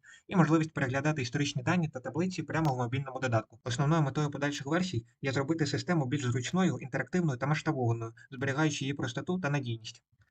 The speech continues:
Зосередження на додаткових інструментах управління та розширення аналітиці допоможе залучити більше користувачів і забезпечити конкурентну спроможність продукту на ринку.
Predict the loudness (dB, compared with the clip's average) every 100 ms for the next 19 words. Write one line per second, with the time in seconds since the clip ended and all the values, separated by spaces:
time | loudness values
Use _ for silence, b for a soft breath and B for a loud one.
0 | b b -4 2 2 4 0 -2 -4 -2
1 | -4 0 0 0 -4 -2 -2 -2 -4 -4
2 | -2 0 0 0 0 0 0 0 -2 0
3 | 0 0 -2 -6 -8 -2 0 0 0 -2
4 | -4 -4 -2 -2 -4 -6 -4 -6 -2 -4
5 | -2 0 0 2 -2 0 -4 -2 0 0
6 | -2 -10 -4 2 4 4 0 0 0 0
7 | -2 -2 0 0 -6